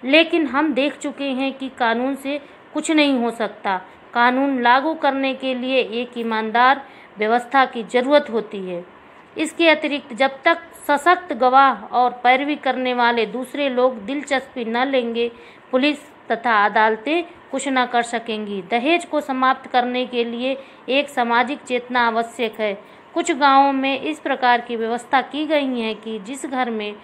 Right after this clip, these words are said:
बड़ी बारात आए, उस गांव के कोई भी निवासी उसे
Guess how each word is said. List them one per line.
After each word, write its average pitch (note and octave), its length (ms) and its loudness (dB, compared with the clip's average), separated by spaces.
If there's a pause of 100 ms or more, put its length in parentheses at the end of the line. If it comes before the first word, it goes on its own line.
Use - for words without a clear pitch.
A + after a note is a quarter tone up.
(300)
बड़ी C#4 220 4
बारात B3 460 4
आए, A3+ 480 2 (320)
उस D#4 140 -2 (420)
गांव D4+ 280 6
के C4+ 320 -4
कोई D#4+ 440 4
भी D4 160 -2
निवासी A#3+ 500 0
उसे C#4+ 400 -2